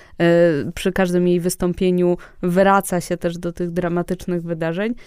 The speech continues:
E, i to też jest tutaj bardzo ciekawie sportretowane. Mamy duży problem z opowiedzeniem tej historii, e, wam, bo, mm, tutaj na każdej stronie dowiadujemy się czegoś nowego i ten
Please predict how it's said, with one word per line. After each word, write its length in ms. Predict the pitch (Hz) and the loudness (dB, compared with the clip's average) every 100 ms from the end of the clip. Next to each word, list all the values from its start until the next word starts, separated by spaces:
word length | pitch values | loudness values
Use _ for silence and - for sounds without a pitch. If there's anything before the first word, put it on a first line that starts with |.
| - - - | -20 -20 0
E, 320 | 190 190 185 185 | 2 4 4 0
i 240 | - 277 | -4 -8
to 200 | - 381 | -2 -2
też 280 | 370 285 262 | 0 -2 0
jest 160 | 240 - | -2 -2
tutaj 260 | 220 185 | -2 0
bardzo 300 | 175 175 175 | 0 -2 -4
ciekawie 380 | 175 170 165 165 | -6 -4 -4 -4
sportretowane. 840 | - - - - 165 156 147 127 - - - - 247 | -6 -10 -8 -6 -6 -6 -8 -10 -14 -18 -20 -6 0
Mamy 280 | 269 302 247 214 226 262 | 4 4 2 -4 -6 -2
duży 220 | 269 262 | 0 2
problem 440 | 269 262 233 190 | 2 4 4 4
z 80 | 185 | 0
opowiedzeniem 640 | 180 185 185 185 180 170 | -4 -4 -2 -2 0 0
tej 160 | 180 175 | -2 -4
historii, 640 | 175 180 165 170 170 170 170 | -4 -6 -4 -2 -2 -2 -2
e, 40 | - 170 165 165 165 | 0 2 4 2 -2
wam, 340 | 165 165 175 175 | 0 0 0 -2
bo, 500 | 170 170 170 175 170 - | -4 -2 -2 -2 -4 -8
mm, 420 | 175 - - - 190 | -8 -8 -8 -8 -8
tutaj 460 | 208 196 185 185 - - - - - - | -6 -2 -2 -2 -4 -12 -20 -20 -20 -10
na 200 | - 196 | -2 -2
każdej 340 | 190 226 226 214 | 2 2 4 0
stronie 460 | - 214 220 214 | 0 -2 2 0
dowiadujemy 680 | 190 185 185 190 196 208 202 | 0 -2 0 0 0 0 -2
się 120 | 190 | -4
czegoś 320 | 180 185 190 196 | -6 -4 -4 -4
nowego 600 | 185 185 220 233 226 208 | -2 0 0 0 0 0
i 340 | 185 185 185 | -4 -8 -8
ten 460 | - 190 185 180 | -6 -4 -4 -6